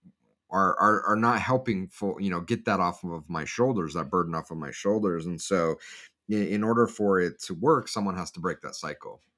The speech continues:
And we have to say, um, "It is worth investing the time and slowing down." And maybe, and this is a problem with lots of jobs, and we face it internally as well. It's like, "Ah, it's just faster for me to do it."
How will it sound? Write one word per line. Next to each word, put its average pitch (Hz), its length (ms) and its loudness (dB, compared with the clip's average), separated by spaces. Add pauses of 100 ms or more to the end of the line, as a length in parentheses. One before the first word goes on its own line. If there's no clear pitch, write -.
(180)
And 90 280 -4
we 90 80 -4
have 90 220 -4
to 90 120 -12
say, 80 480 -4 (560)
um, 78 560 -2 (680)
"It 104 140 -2
is 110 220 0
worth 98 500 -2
investing 80 680 -8
the 76 80 -10
time 71 400 -10
and 71 120 -12
slowing 71 420 -8
down." 67 500 -8 (200)
And 92 160 0
maybe, 117 300 4
and 147 160 4
this 185 140 4
is 147 160 0
a 120 60 -2
problem 95 420 0
with 85 140 -8
lots 78 260 -4
of 78 60 -14
jobs, 76 260 -4
and 110 80 0
we 151 80 2
face 101 260 0
it 80 80 -8
internally 82 400 -6
as 69 120 -8
well. 90 140 0
It's - 100 -6
like, - 140 0
"Ah, 135 160 4
it's - 100 -4
just 123 180 -4
faster 101 300 2
for - 120 -10
me 85 120 -6
to 73 80 -4
do 69 180 -6
it." - 120 -10